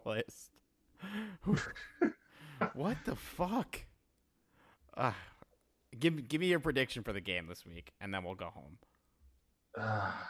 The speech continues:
Speaker 2: I so badly wanna say that the Rams are gonna pull out in victory. Ah, you know what? Fuck it. For shits and giggles, I'm gonna say the Rams are gonna win this one, uh, twenty-one to eighteen.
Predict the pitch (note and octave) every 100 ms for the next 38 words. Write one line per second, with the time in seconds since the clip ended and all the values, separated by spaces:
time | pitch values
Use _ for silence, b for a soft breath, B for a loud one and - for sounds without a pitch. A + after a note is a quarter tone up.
0 | B B B - - - _ _ _ -
1 | _ A2+ A#2+ A2+ A2 - - - F#3 E3+
2 | B2+ A#2+ A2 - F2 D#2 - - G#2 G2+
3 | F#2+ - G2+ F#2+ F#2 F#2 F#2 G2 F#2+ F#2
4 | F2+ F#2 F2+ - - - - _ _ -
5 | A#2 A2+ G#2 G#2 F2+ F2 G2 F#2+ - F#2+
6 | F#2+ F#2+ - _ _ _ - G3+ F3+ F#3+
7 | F#3+ - D3 - E2+ - - - B2 A2+
8 | E3+ F3 D3 C3+ C3 C3 B2+ b b b
9 | D#3 F3+ D#3 D#3+ D3+ B2 A2+ C3 B2 A#2
10 | A#2 A2 A2 A2 G#2+ A2 G#2+ G#2+ G#2+ G#2+
11 | - _ _ _ F#2+ F#2+ F#2+ F2+ - _
12 | - - D#3+ E3+ D3 B2+ C3 B2 A2+ A#2
13 | G2 G2 - F2+ D#2